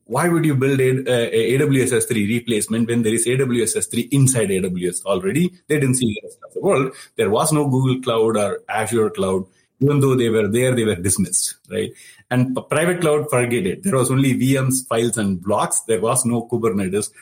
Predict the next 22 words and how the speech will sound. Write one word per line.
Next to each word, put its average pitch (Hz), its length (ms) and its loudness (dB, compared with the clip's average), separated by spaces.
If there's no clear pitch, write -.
probably 120 380 0
OpenShift, 104 640 0
but 92 200 -2
they 95 60 0
would 90 180 -2
dismiss 80 380 -6
it - 120 -20
again, 80 320 -18
right? 117 160 -2
So 143 300 -2
my 180 100 0
point 170 260 2
was 143 300 2
that 123 400 -2
it, 123 460 0
it, 113 240 -2
that 113 420 -2
it, 110 280 -6
first, 170 320 -2
we 117 120 -2
can 113 260 2
build 165 360 0